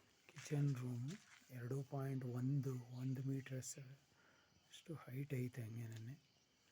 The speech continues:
ವಾಲ್‌ಗೆ ಇಷ್ಟಕ್ಕೆ, ಇಷ್ಟು ವಾಲ್ ಕಟ್ಟೋದಕ್ಕೆ ಹಂಗೇನೆ ಎಷ್ಟು ಹಂಗೇನೆ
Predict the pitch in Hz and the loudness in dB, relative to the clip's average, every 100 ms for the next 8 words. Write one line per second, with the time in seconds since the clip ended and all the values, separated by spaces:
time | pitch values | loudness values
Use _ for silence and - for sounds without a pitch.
0 | _ - - _ - - - - 131 117 | _ -20 -20 _ -20 -20 -16 -4 0 4
1 | 139 135 131 - 143 - - 147 - - | 4 4 0 -2 -8 -4 -4 -4 -6 -12
2 | - - 139 - - 120 123 147 139 139 | -12 -10 -8 -6 -6 -6 -2 -2 0 0
3 | 151 147 139 120 123 123 127 131 123 113 | 2 2 2 -2 -4 -2 -2 0 0 0
4 | 160 - - - - - - - - - | -2 -8 -14 -20 -20 -20 -16 -14 -14 -16
5 | - - - - - - - - - - | -20 -20 -14 -14 -14 -20 -20 -20 -20 -20
6 | - - 135 - - 143 123 127 123 120 | -20 -10 -8 -8 -8 -4 -4 -4 -4 -4